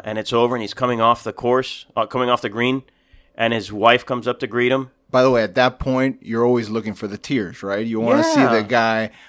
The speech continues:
Speaker 2: wins his first Masters.
Speaker 1: For
Speaker 2: You wanna
Speaker 1: sure.
Speaker 2: see him start crying, get all emotional.
Speaker 1: A-, and not only
Speaker 2: None of
Speaker 1: that,
Speaker 2: that.
Speaker 1: but the crowd, like, the crowd was subdued. Normally when, when that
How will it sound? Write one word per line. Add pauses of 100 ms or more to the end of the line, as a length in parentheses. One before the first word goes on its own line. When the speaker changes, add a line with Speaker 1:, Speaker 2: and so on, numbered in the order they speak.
(120)
Speaker 2:
wins
his
first
Masters.
Speaker 1:
For
Speaker 2:
You
wanna
Speaker 1:
sure.
Speaker 2:
see
him
start
crying,
get
all
emotional.
Speaker 1:
A-,
and
not
only
Speaker 2:
None
of
Speaker 1:
that,
Speaker 2:
that.
Speaker 1:
but
the
crowd,
like,
the
crowd
was
subdued.
Normally
when,
when
that